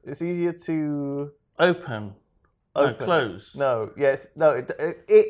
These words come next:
Speaker 1: is
Speaker 2: It's like
Speaker 1: un-
Speaker 2: a snap. It's one of those snap purses.
Speaker 1: It's very. It snaps
Speaker 2: You put your
Speaker 1: closed.
Speaker 2: coins in and it snaps closed.
Speaker 1: <laughs> Yeah.
Speaker 2: And then when you try and get your change out to get on the bus, you're like, "Ah, f-,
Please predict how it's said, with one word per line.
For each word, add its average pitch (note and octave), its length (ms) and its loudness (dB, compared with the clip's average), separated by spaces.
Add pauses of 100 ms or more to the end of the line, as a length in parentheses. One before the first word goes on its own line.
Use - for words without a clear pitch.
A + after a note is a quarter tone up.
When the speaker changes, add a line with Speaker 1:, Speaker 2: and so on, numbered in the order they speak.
(120)
Speaker 1:
is D#3+ 120 0
Speaker 2:
It's D3 60 -6
like A3 120 6
Speaker 1:
un- E3 80 8
Speaker 2:
a - 20 -6
snap. - 500 0
It's F#3 140 -6
one A3 100 0
of G#3+ 60 2
those G3+ 120 0
snap - 380 -2
purses. G2+ 640 -6
Speaker 1:
It's D#3+ 140 -2
very. A3 220 8
It F#3+ 240 -8
snaps G3+ 200 2
Speaker 2:
You F3+ 80 2
put A#3 160 8
your D#3 120 6
Speaker 1:
closed. G3 280 6
Speaker 2:
coins - 20 -4
in C3 120 -2
and C3+ 100 0
it - 60 -6
snaps - 480 -6
closed. B2 720 -4
Speaker 1:
<laughs> - 0 -
Yeah. D3+ 240 2 (360)
Speaker 2:
And D3 160 -2
then E3 160 4
when F#3 140 4
you F#3+ 100 2
try F#3+ 240 0
and E3 120 0
get E3 120 0
your D#3 100 -2
change D#3 440 -2
out G#2 360 -8
to - 80 -20
get C#3+ 120 -6
on C3 100 -4
the C3 60 -6
bus, B2+ 400 -6
you're - 80 -6
like, F3+ 120 -8 (220)
"Ah, A4+ 320 6
f-, - 320 -12